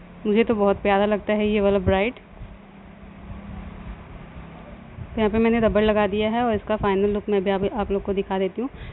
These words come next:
पहले उससे, उसके बाद, रबर लगाने के बाद आपको क्या करना है, थोड़ा थोड़ा सा, जैसे कहीं से अनमैनेज दिखे bride, तो वहाँ से आप manage कर लीजिए। इस तरीके से हाथों की मदद से खींच लेना है bride को। और ये है इसका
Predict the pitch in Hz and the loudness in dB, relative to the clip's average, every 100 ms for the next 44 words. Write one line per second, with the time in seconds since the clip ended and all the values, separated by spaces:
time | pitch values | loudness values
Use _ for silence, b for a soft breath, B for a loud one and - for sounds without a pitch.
0 | - 226 220 214 240 220 233 240 226 226 | -4 0 2 2 0 0 2 4 6 6
1 | 214 226 220 214 214 208 208 202 208 196 | 4 4 6 4 4 2 2 0 0 0
2 | 202 214 240 240 254 254 240 240 220 214 | 0 -2 0 0 2 2 2 0 -2 -2
3 | 214 208 208 214 208 208 196 208 196 196 | 2 4 4 4 4 6 4 4 2 0
4 | 208 208 B B B - 202 202 208 - | 0 -2 B B B -2 4 6 4 2
5 | 233 208 208 214 214 - 208 202 208 208 | 4 4 4 0 0 0 4 4 4 4
6 | 202 202 202 233 220 202 208 214 185 185 | 2 4 2 0 0 0 0 -2 -2 0
7 | 190 190 196 202 196 190 - 269 - 208 | 0 0 0 2 2 0 -2 -4 0 0
8 | 196 196 196 196 190 190 - 262 B B | 2 4 4 4 2 0 -2 -6 B B
9 | B - 196 202 202 208 214 208 - 233 | B -4 0 4 4 4 4 2 2 0